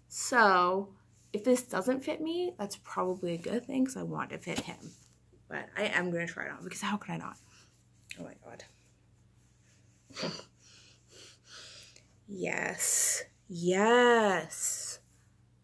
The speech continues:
I'm living my best Shrek life right now. Oh my god. Look at those ears. Amazing. Yeah, one's a little weird, but you know what? Like I said,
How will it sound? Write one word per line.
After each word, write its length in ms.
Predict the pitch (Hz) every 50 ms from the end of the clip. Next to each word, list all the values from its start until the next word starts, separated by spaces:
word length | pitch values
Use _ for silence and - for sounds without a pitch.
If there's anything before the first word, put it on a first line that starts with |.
| _ _ _ _ _ _ _ _ _ _ -
I'm 320 | 190 190 202 202 196 190
living 600 | 180 185 185 185 196 202 202 202 208 208 214 262 - -
my 160 | 190 185 180
best 440 | 175 170 175 175 180 175 175 - -
Shrek 340 | - - - 180 170 165 165 - - -
life 360 | - 170 165 160 160 - -
right 180 | 165 165 165
now. 360 | 160 165 165 160 160 165 - -
Oh 100 | 202 185
my 220 | 175 175 175 175
god. 440 | 175 170 170 - - 208 214 214 - - _ _ _ _ _ _ _ _ _ -
Look 160 | 208 196 -
at 60 | 196
those 240 | 202 196 190 185 190
ears. 720 | - 185 170 170 165 165 165 165 160 - - - - - - _ _ _ _ _ _ _ _ _ _ _ _ _ _ _ _ _ _ _ _ _ _ _ _ - -
Amazing. 1000 | 190 190 185 185 180 175 175 170 170 170 170 - 180 175 175 170 170 170 170 170 - _ _ _ _ _
Yeah, 300 | - - 185 180 180 185
one's 300 | - - 196 208 226 247
a 80 | 262 254
little 300 | 247 247 233 233 220 214
weird, 500 | 196 185 180 185 185 185 190 202 214 214
but 200 | - 202 190 -
you 80 | 220 208
know 140 | 208 208
what? 220 | 208 214 226 233 -
Like 180 | 220 196 196
I 100 | 202 202
said, 500 | 214 - - 196 190 190 196 214 247 254